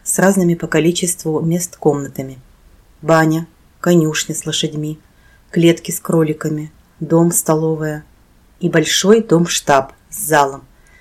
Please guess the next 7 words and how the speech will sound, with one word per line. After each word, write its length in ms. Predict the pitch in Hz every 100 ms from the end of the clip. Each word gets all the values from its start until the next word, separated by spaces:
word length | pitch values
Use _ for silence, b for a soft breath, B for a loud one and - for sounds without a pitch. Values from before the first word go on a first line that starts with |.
| b -
Да 100 | 156
ещё 400 | 156 - - 262
перед 240 | 185 156
столовой 500 | - 156 165 220 190
была 240 | 147 147 180
волейбольная 640 | 190 170 156 170 180 175
площадка. 720 | 170 165 - 143 - - 127